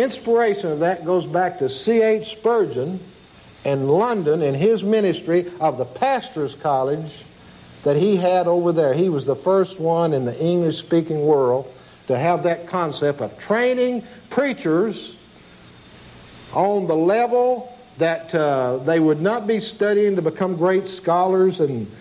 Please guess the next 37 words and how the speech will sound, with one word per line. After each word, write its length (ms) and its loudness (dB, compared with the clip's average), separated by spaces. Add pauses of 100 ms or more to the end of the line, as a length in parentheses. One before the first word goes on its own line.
(360)
and, 300 0
uh, 300 0 (240)
you 120 2
know, 200 4
just 380 -2 (320)
those 380 0 (280)
doctors 680 0
and 200 0
all 320 0
this 300 0
that 120 -4
we 200 0
have 320 2
when 160 -2
you 140 -2 (460)
go 160 2
off 220 0
to 80 -8
some 240 -2
of 60 4
these 220 2
seminaries 840 2
and 180 -6 (760)
come 220 0
back 340 -2
to 100 -6
pastor 480 -2
some 200 0
of 80 2
these 260 0
big 540 -4
churches 440 -2
where 120 2
you 120 2
have 200 -2
to 60 -10
have 180 0